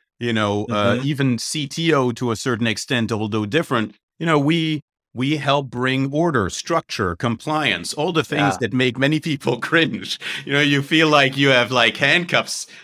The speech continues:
Speaker 1: you're handcuffing the business,
Speaker 2: Mm-hmm.
Speaker 1: and that's not any of our intentions. You really want to unleash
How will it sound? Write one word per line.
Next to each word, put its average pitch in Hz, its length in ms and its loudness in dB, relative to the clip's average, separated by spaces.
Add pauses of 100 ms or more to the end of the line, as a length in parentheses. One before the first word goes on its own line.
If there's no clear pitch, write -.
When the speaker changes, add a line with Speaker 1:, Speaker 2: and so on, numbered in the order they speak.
Speaker 1:
you're 131 160 0
handcuffing 147 600 0
the 123 80 -2
business, 131 420 0
Speaker 2:
Mm-hmm. 117 80 -4
Speaker 1:
and 139 80 -2
that's 185 240 -2
not 160 280 2
any 175 260 0
of 127 120 0
our 117 160 4
intentions. 117 800 -4 (260)
You 123 160 0
really 147 300 2
want 131 300 2
to 127 200 0
unleash 123 560 -2